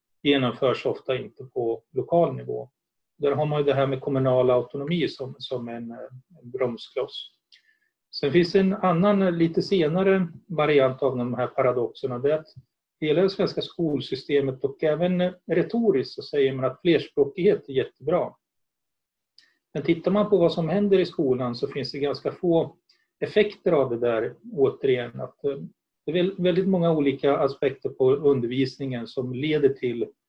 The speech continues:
en, eh, sorts, eh, av-, avsnävande till svenska och engelska. Och sen finns det ytterligare en sak som kanske förklarar att de här andra paradoxerna faktiskt uppträder, och det är att det finns en sorts, eh,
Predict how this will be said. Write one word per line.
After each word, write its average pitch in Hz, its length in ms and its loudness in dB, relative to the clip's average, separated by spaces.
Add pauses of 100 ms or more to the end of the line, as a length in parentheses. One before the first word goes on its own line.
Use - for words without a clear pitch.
(140)
en, 123 300 -4
eh, 123 160 -2
sorts, - 420 -6
eh, 120 260 -2 (500)
av-, 135 280 4 (180)
avsnävande 135 1500 2 (240)
till 120 300 0
svenska 139 420 -4
och 151 60 2
engelska. 139 720 -6 (1160)
Och - 80 -12
sen 165 120 2
finns 175 180 4
det 196 60 2
ytterligare 185 400 2
en 175 60 0
sak 139 240 0
som 147 120 -8
kanske 139 260 -2
förklarar 180 460 2
att - 140 0
de 131 160 -4
här 123 280 -2 (300)
andra 151 300 0
paradoxerna 127 680 -4
faktiskt - 440 -8
uppträder, 147 600 0
och 131 140 -2
det 156 120 0
är 175 120 2
att 156 160 -4
det - 60 -16
finns 139 320 -4
en 131 120 -8
sorts, - 340 -6
eh, 131 180 0